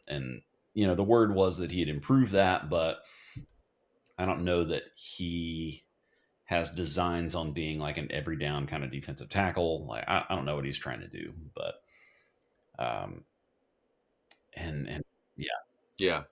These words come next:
Speaker 2: I mean, he, I, I, you know, he's, he has been a helpful player
Speaker 1: Sure.
Speaker 2: on the team. Uh, I would, I would like for him to come back. Uh, but yeah, I mean, I think that even, even that list, obviously it has more important players,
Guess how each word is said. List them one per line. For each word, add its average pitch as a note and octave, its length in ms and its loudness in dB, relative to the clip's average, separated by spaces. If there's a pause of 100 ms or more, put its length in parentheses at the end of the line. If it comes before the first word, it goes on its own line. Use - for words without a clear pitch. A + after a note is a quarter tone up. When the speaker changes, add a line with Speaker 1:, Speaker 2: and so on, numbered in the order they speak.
(120)
Speaker 2:
I - 20 0
mean, E3 240 2
he, G#3+ 300 4
I, C#3 200 0
I, D3 160 6 (100)
you A2+ 120 2
know, D#2+ 220 -2
he's, D3+ 260 0
he D3+ 140 6
has D3+ 100 2
been C3+ 180 4
a A2+ 40 6
helpful A#2+ 300 4
player F#2+ 240 6
Speaker 1:
Sure. D2 120 0
Speaker 2:
on D2 60 -2
the C#2+ 80 -4
team. C#2+ 340 -4 (280)
Uh, C#2+ 440 -2
I E2+ 120 -2
would, E2 160 -4
I F2 80 2
would F2+ 100 2
like D#2+ 160 0
for E2 100 -2
him D2+ 60 -4
to D2 60 -8
come D2+ 160 -4
back. C#2 300 -4 (2000)
Uh, F#2 240 6
but A3+ 100 2
yeah, C4 220 10
I C3+ 60 4
mean, C#3+ 140 10
I C#3+ 60 8
think F#3 220 2
that C3 300 8
even, D#3+ 640 6
even C#3+ 320 4
that A#2 240 8
list, - 580 2 (340)
obviously A#2 460 8
it G2 40 8
has F#2+ 180 6
more F#2 400 4
important E2+ 380 -2
players, D2+ 580 -2